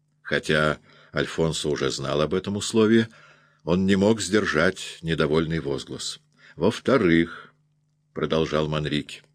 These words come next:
«Арагон настаивает, чтобы его вассал Гутьерре де Кастро получил то возмещение,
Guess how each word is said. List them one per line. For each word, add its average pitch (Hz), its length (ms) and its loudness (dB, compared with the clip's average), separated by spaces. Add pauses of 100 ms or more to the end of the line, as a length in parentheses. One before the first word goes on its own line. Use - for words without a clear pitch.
(300)
«Арагон 139 640 2
настаивает, 131 920 2 (440)
чтобы 87 360 0
его 98 240 6
вассал 107 580 2
Гутьерре 90 600 2
де 87 100 0
Кастро 113 680 0 (340)
получил 101 480 2
то 104 220 2
возмещение, 98 920 2